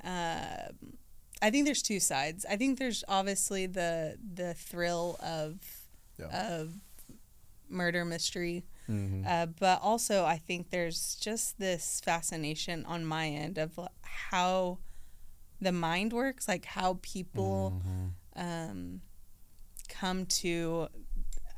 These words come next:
Speaker 1: a conclusion to end someone's life.
Speaker 2: Yeah.
Speaker 1: Uh,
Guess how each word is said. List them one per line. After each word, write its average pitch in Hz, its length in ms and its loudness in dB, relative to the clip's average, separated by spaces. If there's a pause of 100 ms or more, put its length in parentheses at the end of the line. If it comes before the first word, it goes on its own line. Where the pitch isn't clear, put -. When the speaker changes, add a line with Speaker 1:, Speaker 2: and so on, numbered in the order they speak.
Speaker 1:
a 180 180 0
conclusion 180 840 0
to 160 380 -2
end 180 280 -4
someone's 170 460 -2
life. 156 440 0
Speaker 2:
Yeah. 92 220 -2 (420)
Speaker 1:
Uh, 170 260 0